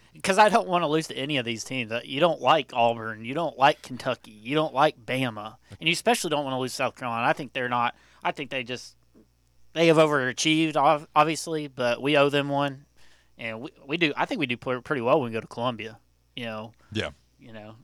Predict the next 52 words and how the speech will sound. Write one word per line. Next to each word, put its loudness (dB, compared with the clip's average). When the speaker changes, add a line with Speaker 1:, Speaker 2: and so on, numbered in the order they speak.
Speaker 1:
uh, -16
Speaker 2:
Well, 2
and -2
think 2
about 0
this -2
too, -6
man. -10
Speaker 1:
I -2
Speaker 2:
There 6
Speaker 1:
just 8
Speaker 2:
are 8
Speaker 1:
hate 2
losing, -4
man. -8
I -4
just -10
don't -10
wanna -10
lose. -4
Speaker 2:
I 0
hate -2
losing -2
more 0
than 0
anybody. -4
The -4
thing 0
is, 4
Speaker 1:
I 6
just 6
Speaker 2:
it's 0
Speaker 1:
don't 8
like 6
when 0
people -2
say, 4
"Oh, 8
I 8
think -10
we're -6
gonna -4
drop -4
one." -12
Why? 4
Why 6
have 4
that 6
attitude? 0
You -10
know, 0
why? 8